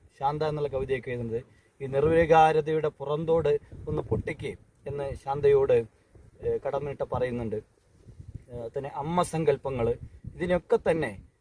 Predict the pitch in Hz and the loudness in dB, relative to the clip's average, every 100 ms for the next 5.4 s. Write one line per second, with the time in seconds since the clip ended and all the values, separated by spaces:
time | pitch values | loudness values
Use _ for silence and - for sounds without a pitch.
0 | _ 131 156 156 160 156 151 156 165 156 | _ -10 -6 -4 0 0 0 -2 0 0
1 | 180 175 165 151 - 139 156 170 160 147 | -2 -2 -2 -6 -6 -4 -2 -2 -2 -2
2 | 156 151 151 156 143 143 147 - - - | -2 -4 -4 -6 0 2 2 -2 -20 -20
3 | - 135 131 123 135 151 151 160 151 147 | -4 2 4 2 -2 -2 0 -2 -2 -4
4 | 143 131 - _ 123 127 139 135 123 117 | -2 -2 -4 _ -2 -2 -2 -4 -4 -6
5 | 110 110 95 87 | -6 -10 -12 -14